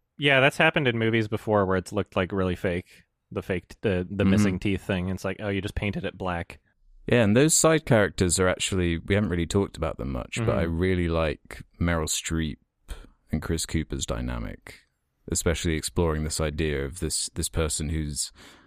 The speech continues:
Speaker 2: not really satisfied by anything, and she, <laughs> she finds a way to start becoming interested in
Speaker 1: Yeah.
Speaker 2: things, and <laughs> I, I really like that angle.
Speaker 1: Their storyline gets a lot more interesting for me once that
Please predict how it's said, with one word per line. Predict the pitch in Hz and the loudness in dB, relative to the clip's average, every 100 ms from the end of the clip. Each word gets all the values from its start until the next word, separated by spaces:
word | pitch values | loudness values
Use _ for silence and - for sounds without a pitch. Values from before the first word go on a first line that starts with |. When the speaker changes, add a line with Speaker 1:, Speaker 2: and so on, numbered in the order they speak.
| - | -2
Speaker 2:
not | 90 | 0
really | 80 90 | 2 0
satisfied | - 87 85 - - 95 90 90 - | 2 0 0 -2 0 2 2 0 2
by | 92 90 | 4 6
anything, | 98 98 101 107 | 4 2 2 2
and | 101 76 | 0 -2
she, | - 78 76 73 - - - | -2 -2 -2 -6 -14 -2 0
<laughs> | - - - | 2 0 -2
she | - 95 | -2 -2
finds | - 82 80 78 | 0 0 0 0
a | 78 | 0
way | 78 78 | 0 -2
to | - | -2
start | - - 78 73 - - - _ - | -4 -2 -2 -2 -4 -8 -20 _ -8
becoming | 80 - 85 80 | -4 -2 -2 0
interested | 78 80 85 - 80 | -2 -2 -2 -2 0
in | 85 | 2
Speaker 1:
Yeah. | - | 2
Speaker 2:
things, | 82 90 80 | 2 0 -2
and | 65 64 - - | -4 -4 -6 -10
<laughs> | - - - - - - _ - | -12 -12 -20 -20 -20 -20 _ -4
I, | |
I | 80 82 | 0 0
really | 80 87 80 78 | 2 2 0 0
like | 76 67 - | -2 -4 -6
that | 62 - | -8 -6
angle. | 57 62 - - _ _ _ - | -8 -6 -8 -10 _ _ _ 0
Speaker 1:
Their | 139 170 180 170 | 4 6 6 4
storyline | 156 - - 151 147 131 123 123 | 0 -2 4 6 8 6 4 4
gets | 120 120 - | 4 4 4
a | |
lot | 113 113 | 4 4
more | 110 113 | 4 2
interesting | 107 113 120 107 - 110 | 0 0 2 2 2 0
for | - 117 | 2 2
me | 107 | 4
once | 101 101 101 - | 4 4 2 0
that | - 104 98 | 0 0 0